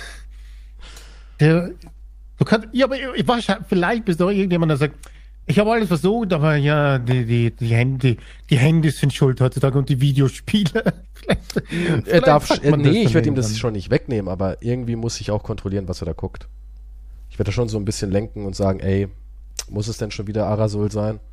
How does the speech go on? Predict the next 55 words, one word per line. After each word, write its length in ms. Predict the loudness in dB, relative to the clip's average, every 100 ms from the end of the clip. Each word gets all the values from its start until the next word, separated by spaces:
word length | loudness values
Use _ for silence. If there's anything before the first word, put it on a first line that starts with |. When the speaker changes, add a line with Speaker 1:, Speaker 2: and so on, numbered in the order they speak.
| -6
Speaker 1:
<laughs> 80 | -4 -6 0 -2 -2 -16 -8 -4 -4 -4 -6 -4
Du 100 | -2 2
bra-, 260 | 2 2 -2 -20 -20 -20 -20 -6
ja, 80 | -6 -4 -4 -4
ich 80 | 0
Speaker 2:
Och, 60 |
Speaker 1:
verstehe 260 | 0 4 4
Speaker 2:
schon 80 | 4
Speaker 1:
nicht, 60 | 4
Speaker 2:
wieder 60 |
Speaker 1:
warum 100 | 6
Speaker 2:
Paluten. 160 | 6 6
Speaker 1:
überhaupt 380 | 4 2 0 -2
YouTube 400 | 2 2 2 -2
auf 100 | 0
seinem 160 | -2
fucking 300 | -2 -4 -2
Handy 300 | 0 0 0
braucht. 480 | -2 -2 -2 -4 -14 -20 -20 -20 -20 -20 -20 -20 -12 0
Speaker 2:
Ja, 60 |
Speaker 1:
Bis 100 | 2 4
Speaker 2:
das 60 |
kann 100 | 4
Speaker 1:
zur 60 | 2
Speaker 2:
ich 100 | 2
ihm 40 | 2
auch 40 |
Speaker 1:
Pubertät. 260 | 2 2 2
Speaker 2:
nicht. 260 | 2 -4 -10
Ja, 600 | -8 -6 -4 -2 -2 -6
hm, 420 | -10 -12 -12 -12 -12
schwierig. 120 | -6
Speaker 1:
Pubertät 560 | 0 2 4 2 2 -2
vielleicht. 440 | 0 0 0 -2
Okay, 320 | -2 0 0 0
mit 160 | -2
dreizehn, 420 | 0 0 0 -2 0
vierzehn 680 | 0 0 0 2 2 2 0
kriegst 240 | -2 0
du 40 | 0
eine 80 | 2
YouTube. 180 | 2 2
Speaker 2:
Da 120 | 2
denkst 220 | 2 -2
du, 60 | 2
setzt 220 | 2 2
die 40 |
Pubertät 440 | 0 0 0 0 -2
ein? 160 | -4 -4
Da 140 | -6
bist 240 | -8 -8
du 40 | -6
ja 60 |
echt 140 | -6 -8
optimistisch. 600 | -8 -6 -8 -10 -14